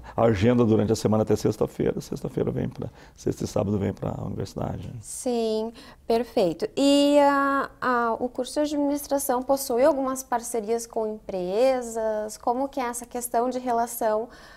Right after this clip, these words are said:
Speaker 2: ah, do curso fora da universidade? Tem algum tipo de, de parceria, visitas?
Speaker 1: É, a, o curso de administração, ah, até pelo número grande de alunos que nós temos, né, então,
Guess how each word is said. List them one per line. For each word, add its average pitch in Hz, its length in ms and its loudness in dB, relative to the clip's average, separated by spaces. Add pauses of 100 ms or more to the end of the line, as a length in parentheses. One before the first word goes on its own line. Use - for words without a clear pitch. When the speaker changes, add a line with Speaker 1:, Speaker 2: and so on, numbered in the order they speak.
(140)
Speaker 2:
ah, 226 220 6
do 226 160 -2
curso 262 420 -4 (260)
fora 247 400 4
da 254 140 -2
universidade? 214 880 0 (140)
Tem 233 260 2
algum 214 280 -2
tipo 214 320 -8
de, 190 200 -12
de 190 140 -10
parceria, 190 1080 -2
visitas? 190 1040 -6 (420)
Speaker 1:
É, 117 340 4
a, 110 540 2
o 120 100 2
curso 139 220 2
de 139 80 4
administração, 151 880 2
ah, 110 400 4 (640)
até - 180 0
pelo 113 260 4
número 110 400 2
grande 110 360 4
de 98 80 4
alunos 101 360 2
que - 60 -10
nós 101 220 -6
temos, 107 320 -2
né, 101 80 0
então, 107 340 0